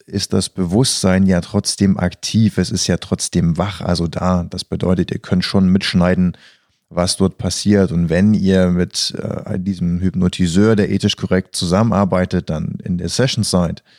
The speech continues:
dann ist es auch so, dass er euch Fragen stellt, wie zum Beispiel, "Was nimmst du wahr? Wie fühlt sich das an?"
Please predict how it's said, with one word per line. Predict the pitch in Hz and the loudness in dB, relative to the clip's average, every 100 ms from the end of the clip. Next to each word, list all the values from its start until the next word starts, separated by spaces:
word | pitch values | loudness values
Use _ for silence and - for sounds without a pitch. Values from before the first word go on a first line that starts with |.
| _ _ _ _ _ _ - | _ _ _ _ _ _ 0
dann | 90 90 92 - | 2 4 2 2
ist | - | 0
es | 104 | -2
auch | 95 98 | 0 -2
so, | - 101 107 107 104 - | 0 2 4 4 2 -2
dass | 92 87 | -4 -2
er | 104 90 | 0 0
euch | 87 - | 0 -4
Fragen | - 95 98 92 | -2 0 0 0
stellt, | 98 92 98 | 0 0 0
wie | |
zum | 90 92 87 | -2 0 0
Beispiel, | 87 - 87 | 0 0 -2
"Was | 82 78 | -2 -4
nimmst | 85 87 - | -2 -2 0
du | 90 | 2
wahr? | 92 95 95 95 95 95 _ _ _ _ _ _ _ - | 2 2 2 2 2 -2 _ _ _ _ _ _ _ -10
Wie | 92 | -8
fühlt | - 92 87 | -2 0 0
sich | - - | -2 -2
das | 92 | -4
an?" | - 95 104 104 104 104 | -2 0 4 4 4 0